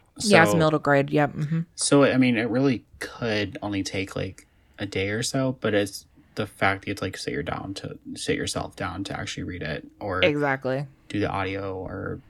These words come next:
Speaker 2: or whatever.
Speaker 1: Absolutely. What's another one for you?
Speaker 2: So this one's kind of an oddball. Okay,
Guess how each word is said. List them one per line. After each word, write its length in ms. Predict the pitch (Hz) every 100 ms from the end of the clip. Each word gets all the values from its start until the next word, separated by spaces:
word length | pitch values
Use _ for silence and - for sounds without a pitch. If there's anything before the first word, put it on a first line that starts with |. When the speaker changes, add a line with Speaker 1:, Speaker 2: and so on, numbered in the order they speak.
| -
Speaker 2:
or 160 | -
whatever. 540 | - - - 53 53 147 _
Speaker 1:
Absolutely. 580 | 160 160 - 160 101 143 147
What's 220 | 156 156
another 240 | 175 175 175
one 140 | 170
for 100 | 165
you? 260 | 156 139 139 - _ _ _ _
Speaker 2:
So 500 | - - 131 135 131
this 260 | 139 160 -
one's 220 | 247 147
kind 220 | - 160
of 80 | 180
an 80 | 151
oddball. 640 | 117 139 135 90 76 123 - _ - - -
Okay, 400 | 117 120 110 107